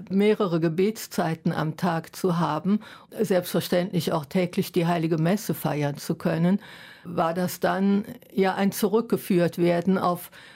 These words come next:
die innere Begegnung mit Christus im Glauben und auch das Einfinden in die neue Situation wird für sie nicht einfach gewesen sein,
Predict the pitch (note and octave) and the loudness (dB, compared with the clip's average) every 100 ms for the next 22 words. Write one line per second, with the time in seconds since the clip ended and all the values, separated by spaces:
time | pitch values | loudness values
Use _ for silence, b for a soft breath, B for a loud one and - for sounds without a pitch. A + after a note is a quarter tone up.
0 | B E3+ E3+ G3+ A3+ G#3+ D#3 C#3+ D3 E3 | B -2 0 4 4 4 2 0 0 0
1 | D3+ - D#3 D#3 - G3 E3+ E3 - F#3+ | 0 0 0 0 -4 0 0 0 0 0
2 | - F3+ E3+ F3+ E3+ E3+ D3+ D#3 E3+ G#3 | 2 -2 2 2 2 2 0 0 2 2
3 | G#3+ B B B G3 F3+ E3+ E3+ - G3 | 2 B B B -2 0 0 -2 -6 -10
4 | F3+ F#3 E3+ - D#3+ E3+ - F#3 E3+ G3 | -4 -2 -2 -2 2 2 2 2 2 2
5 | F3 F3+ E3+ E3+ F3 F3 F3 F3+ E3 D#3+ | 4 4 4 4 2 2 0 2 0 0
6 | - - A#3 D#3 C3+ D3+ - F3+ F3 F3 | -4 0 2 2 0 -2 0 0 2 4
7 | F3+ - D#3 D#3 - F3 - G3 G3+ G3 | 2 0 -2 -4 -4 -4 0 0 2 2
8 | G#3 F#3 F#3 F3+ F#3+ | 2 4 2 2 -2